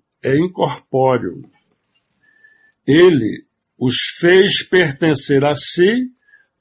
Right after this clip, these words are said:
por meio de Brahma. Vocês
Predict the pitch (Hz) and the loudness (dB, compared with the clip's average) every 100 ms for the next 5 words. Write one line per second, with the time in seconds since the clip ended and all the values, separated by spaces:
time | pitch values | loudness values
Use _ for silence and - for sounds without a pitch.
0 | _ 185 185 156 165 165 165 175 127 120 | _ 0 0 2 2 2 2 0 -2 -2
1 | 123 110 82 87 - _ _ _ _ _ | -2 -4 -8 -12 -20 _ _ _ _ _
2 | _ _ _ _ _ _ _ _ _ _ | _ _ _ _ _ _ _ _ _ _
3 | - 170 196 - 254 214 | -2 0 2 2 0 0